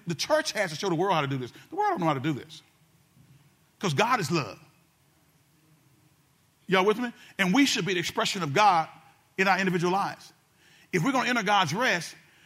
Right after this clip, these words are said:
we gotta take him at his word, take him, t-, believe his promises, and, and start to stand in that. But our faith has been hijacked in a lot of cases because we stopped walk-, walking in love. If you can't love people that don't look like you,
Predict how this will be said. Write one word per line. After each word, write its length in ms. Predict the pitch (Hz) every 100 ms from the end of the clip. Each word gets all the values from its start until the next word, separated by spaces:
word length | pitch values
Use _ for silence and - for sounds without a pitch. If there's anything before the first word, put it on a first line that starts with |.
| _ _
we 100 | 175
gotta 140 | 196 190
take 220 | - 220
him 80 | 233
at 60 |
his 100 | 226
word, 260 | 214 196 190
take 120 | 196
him, 140 | 220 220
t-, 80 | - - - -
believe 220 | 151 214 233
his 80 |
promises, 420 | 170 - 208 180 180 - - -
and, 200 | 190 160
and 120 | - 175
start 300 | 233 214 -
to 80 |
stand 420 | 185 - 240 269 226
in 80 |
that. 160 | 170 131 - - - -
But 200 | 139 202 - - _ _
our 140 | 160 165
faith 460 | - 294 330 302
has 140 | 214 147
been 300 | 190 180 139
hijacked 680 | - - 302 262 180 165 160
in 60 |
a 60 | 180
lot 160 | 214
of 60 | 269
cases 260 | 220 165 175 - -
because 220 | - 220 190
we 100 | 233
stopped 320 | - 208 185
walk-, 300 | 185 180 180
walking 320 | 175 165 175
in 120 | 185
love. 260 | 202 185 107 - _ _ _ _ _ _ _ _ _ _ _ _ _ _ _ _ _ _ _ _ _ _ _ _ _ _ _ _ _ -
If 140 | 160
you 80 | 208
can't 200 | 240 214
love 240 | 180 208
people 160 | 220 196
that 60 | 185
don't 180 | 185
look 140 | 175 233
like 260 | 220 214
you, 180 | 254 240